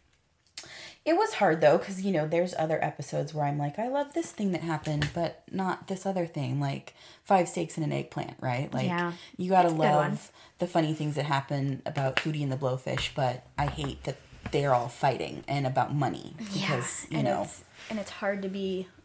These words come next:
Speaker 2: on either end of that.
Speaker 1: Oh, yeah.
Speaker 2: I mean, not that I really know what either end of that looks like.
Speaker 1: <laughs>
Speaker 2: Just the one.
Speaker 1: Just the one. But still, that's just it. Like, we all,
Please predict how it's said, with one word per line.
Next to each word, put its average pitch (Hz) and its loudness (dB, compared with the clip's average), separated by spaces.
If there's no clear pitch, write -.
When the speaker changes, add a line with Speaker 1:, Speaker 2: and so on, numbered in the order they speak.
Speaker 2:
on 202 -6
either 185 -2
end 139 -6
of - -10
that. 50 -10
Speaker 1:
Oh, 196 4
yeah. 185 -2
Speaker 2:
I 226 -4
mean, 202 0
not 190 -8
that 175 -6
I 170 -2
really 127 -6
know 196 -2
what 160 -2
either 180 -2
end 135 -4
of 117 -10
that 143 -4
looks 156 -8
like. 180 -6
Speaker 1:
<laughs> 170 -6
Speaker 2:
Just - -4
the 220 -2
one. 165 0
Speaker 1:
Just 226 -6
the 190 -2
one. 170 2
But - 0
still, 359 4
that's 185 6
just - -6
it. - -2
Like, 156 -2
we 165 0
all, 151 4